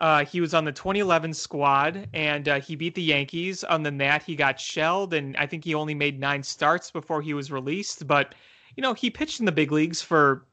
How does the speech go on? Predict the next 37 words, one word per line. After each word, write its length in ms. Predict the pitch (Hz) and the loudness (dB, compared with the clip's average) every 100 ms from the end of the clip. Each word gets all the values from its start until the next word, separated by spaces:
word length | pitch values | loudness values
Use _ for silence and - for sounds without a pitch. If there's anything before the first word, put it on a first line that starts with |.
| - | -10
I 80 | 190 | -6
think, 260 | - 175 - - | -4 -6 -4 -2
a, 120 | 147 - | -2 0
a 40 | |
little 220 | 151 151 | 2 4
over 220 | 147 139 139 | 4 4 0
a 100 | 127 | 2
decade, 460 | 135 127 147 147 | 0 2 2 2
mainly 280 | 143 139 139 | 2 0 0
with 180 | 139 135 | -2 -2
the 80 | 131 | -4
Brewers 600 | 139 135 135 143 139 - - | 0 2 4 2 0 -2 -4
and 260 | 135 131 143 | -4 -8 -8
the 240 | 139 135 139 | -6 -4 -2
Arizona 400 | 135 131 135 123 | -4 -2 -4 -2
Diamondbacks. 720 | 127 117 123 139 151 - - | -4 -4 -2 2 2 0 -2
But 220 | 160 143 - - - _ - _ | 0 0 -6 -20 -20 _ -20 _
for 100 | 392 | -6
a 40 | |
little 180 | 208 175 | 0 2
bit 140 | 160 | 2
of 80 | 156 | 0
time, 340 | - 160 147 143 | -2 0 0 0
he 140 | 156 | -4
was 160 | 143 139 | -4 -6
a 40 | |
Cub. 460 | - - 127 143 175 - _ _ - _ | -8 -2 0 0 -4 -12 _ _ -20 _
We 140 | 175 175 | 2 6
also 440 | 165 - - 226 | 6 4 4 2
had 580 | - 151 139 135 - 139 | 4 2 4 2 0 -8
Joey 360 | 147 151 156 135 | 2 4 4 0
Gathright, 800 | 127 143 170 202 160 139 135 - | -2 2 2 2 -2 -2 -2 -6
who's 220 | 151 - | -10 -10
probably 300 | - 147 139 | -2 -2 0
the 100 | 127 | -6
most 420 | 123 143 190 - | -2 -2 -2 -2
obscure 400 | 156 131 - - | -4 -4 -12 -14